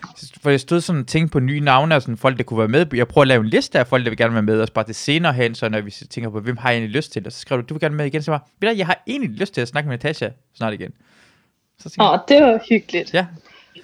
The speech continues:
Speaker 1: er jeg bare glad for, du skrev.
Speaker 2: Jamen, det er det også.
Speaker 1: Øh, hvordan, øh, går det med dig?
Speaker 2: Det går sgu meget godt, du. Jeg har jo godt kunnet lide at høre med på din podcast.
Speaker 1: Er det rigtigt?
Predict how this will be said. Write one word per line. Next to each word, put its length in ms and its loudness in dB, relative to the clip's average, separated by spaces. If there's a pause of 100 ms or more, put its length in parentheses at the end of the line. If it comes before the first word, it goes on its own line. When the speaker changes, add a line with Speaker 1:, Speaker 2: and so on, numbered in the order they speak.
(320)
Speaker 1:
er 60 -4
jeg 40 0
bare 120 0
glad 200 -2
for, 100 -10
du 80 -10
skrev. 220 -4 (1300)
Speaker 2:
Jamen, 180 -6
det 140 -4
er 100 -6
det 140 -8
også. 180 -16 (920)
Speaker 1:
Øh, 80 -8
hvordan, 340 -2
øh, 160 -4
går 140 -4
det 80 -6
med 80 -4
dig? 100 -10 (1080)
Speaker 2:
Det 140 6
går 200 0
sgu 200 -8
meget 300 -2
godt, 260 -8
du. 140 -4 (1600)
Jeg 100 6
har 80 8
jo 100 6
godt 200 6
kunnet 240 8
lide 160 6
at 80 2
høre 200 6
med 180 2
på 160 -6
din 160 -2
podcast. 720 -2 (440)
Speaker 1:
Er 80 -4
det 120 0
rigtigt? 480 -4